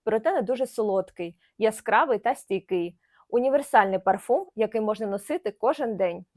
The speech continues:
Хлоя Номад. Фруктово-квітковий шипр з приємною освіжаючою кислинкою сливи Мірабель,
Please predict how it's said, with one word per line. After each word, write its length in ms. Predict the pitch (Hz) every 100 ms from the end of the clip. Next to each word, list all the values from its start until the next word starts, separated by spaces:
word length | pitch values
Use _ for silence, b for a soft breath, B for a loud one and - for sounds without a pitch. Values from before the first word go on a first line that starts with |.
| - - - - - _
Хлоя 340 | - 247 381
Номад. 380 | 294 220 190 180 - _ b b -
Фруктово-квітковий 920 | 233 - 233 220 220 214 - 220 196
шипр 480 | - 247 349 214 196 b b
з 120 | -
приємною 600 | - 226 208 330 285 226 -
освіжаючою 840 | 202 202 190 226 320 302 - 190
кислинкою 640 | - - 202 302 - 214
сливи 340 | 202 214 285 240
Мірабель, 540 | 202 196 175 185 180